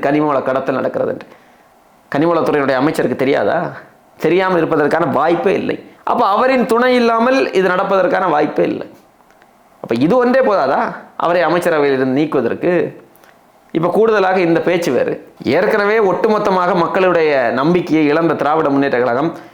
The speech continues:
மிச்சம் மீதி கொஞ்சோண்டு இருக்கக்கூடிய நம்பிக்கையாவது பாதுகாக்க வேண்டும் என்றால் இது போன்ற நபர்களை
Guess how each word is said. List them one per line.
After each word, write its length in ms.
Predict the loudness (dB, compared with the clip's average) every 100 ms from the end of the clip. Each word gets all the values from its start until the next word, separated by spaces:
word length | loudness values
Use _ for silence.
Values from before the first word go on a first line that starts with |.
| -4
மிச்சம் 380 | -2 0 2 2
மீதி 160 | 2
கொஞ்சோண்டு 480 | 2 2 2 2 2
இருக்கக்கூடிய 360 | 2 2 2 2 2
நம்பிக்கையாவது 420 | 2 2 2 2
பாதுகாக்க 380 | 2 2 2 2
வேண்டும் 200 | 0 0
என்றால் 300 | 0 0 0 -2
இது 160 | -2 0
போன்ற 220 | 0 0 0
நபர்களை 420 | 0 0 0